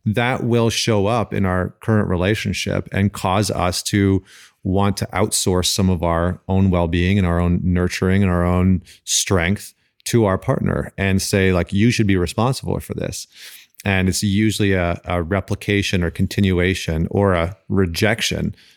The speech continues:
of what we experienced. And so, so I think, you know, how we create that sovereignty, how we start to move out of codependency, how we create individuation within relationships specifically, is that we,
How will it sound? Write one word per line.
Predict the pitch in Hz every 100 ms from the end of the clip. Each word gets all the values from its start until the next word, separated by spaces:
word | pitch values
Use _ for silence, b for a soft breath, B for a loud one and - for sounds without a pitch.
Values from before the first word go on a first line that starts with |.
| b -
of | 98 90
what | 98
we | 98 87
experienced. | - - 92 90 87 - 90
And | 85
so, | - 90 87 90 - B B B B B B
so | - 131
I | 123
think, | 151 135 - -
you | 127
know, | 110
how | - 123 120 135
we | 135
create | 131 131 120 127 -
that | 123 -
sovereignty, | - 101 113 127 131 - 139
how | 113 113
we |
start | 110 113 -
to | 107
move | 101 95
out | 87 95
of | 107
codependency, | - 110 107 110 110 107 113 110
how | 98 95
we | 95 92
create | - 95 92 92 -
individuation | 95 92 90 87 90 92 95 90
within | 85 98
relationships | 92 87 85 90 - 110 - 113
specifically, | - - 98 113 131 - 139 - - B B B B -
is | 120 101
that | 120 120
we, | 120 120 117 120